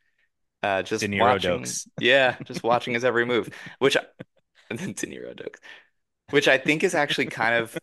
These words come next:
Speaker 2: <laughs>
Speaker 1: awesome the way that they did this, because wasn't it just, like,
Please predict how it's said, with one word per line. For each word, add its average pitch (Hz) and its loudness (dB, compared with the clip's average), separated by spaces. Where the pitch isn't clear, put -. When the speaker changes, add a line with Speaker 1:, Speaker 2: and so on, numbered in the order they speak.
Speaker 2:
<laughs> - -16
Speaker 1:
awesome 113 0
the 113 2
way 98 2
that 98 -8
they 95 -2
did 85 -6
this, 101 0
because 98 -2
wasn't 120 4
it 131 2
just, 117 -2
like, 101 0